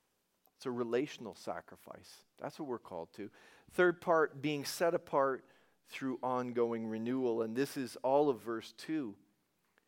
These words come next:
It says, "Don't be conformed to this world, but be transformed by the renewing of your mind,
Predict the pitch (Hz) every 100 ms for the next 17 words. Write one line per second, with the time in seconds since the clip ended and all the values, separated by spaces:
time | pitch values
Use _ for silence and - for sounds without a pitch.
0 | _ _ _ _ _ _ _ - 127 156
1 | 123 147 170 170 160 151 - - 160 160
2 | 147 131 135 131 135 156 135 104 - _
3 | _ _ _ _ _ _ _ 139 135 175
4 | - 170 170 190 - 139 139 139 135 143
5 | 135 139 147 147 156 143 156 156 170 156
6 | 101